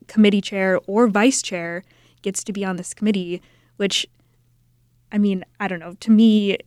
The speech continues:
the position of vice chair, they don't, like, convene a meeting unless the chair is absent. And so I think it gives new importance to even vice chairmanship of, um, committees, which is interesting 'cause the people who are already in power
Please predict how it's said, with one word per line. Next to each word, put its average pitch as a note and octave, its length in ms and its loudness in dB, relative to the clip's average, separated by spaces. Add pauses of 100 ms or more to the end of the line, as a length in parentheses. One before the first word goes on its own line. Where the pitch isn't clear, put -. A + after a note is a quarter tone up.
(160)
the G#3+ 80 -6
position G3+ 380 -2
of F#3+ 100 0
vice F#3 240 -2
chair, F#3 440 0 (520)
they A3 140 4
don't, A3 120 2
like, F#3 160 -2
convene G3+ 520 2
a - 20 10
meeting C#4+ 480 8
unless G3+ 320 -4
the F#3 140 -10
chair G3 480 -2
is F3+ 500 -6
absent. C#4 560 0
And G3 160 -6
so F#3+ 140 -4
I F3 100 -2
think G3+ 220 -6
it F3+ 160 -8
gives F3+ 280 -12
new F3+ 480 -8 (100)
importance - 640 -10
to E3+ 500 -10 (500)
even F#3 460 -6
vice F3+ 280 -4
chairmanship E3+ 720 -10
of, E3+ 500 -12 (120)
um, - 300 -18 (280)
committees, F#3 720 -2
which F#3+ 160 -12
is F3 280 -12 (960)
interesting F4+ 380 2
'cause A3+ 160 2
the G3 80 -2
people A3+ 240 0
who A3 80 2
are F#3+ 160 6
already F#3+ 320 4
in F3 80 -6
power F3+ 480 0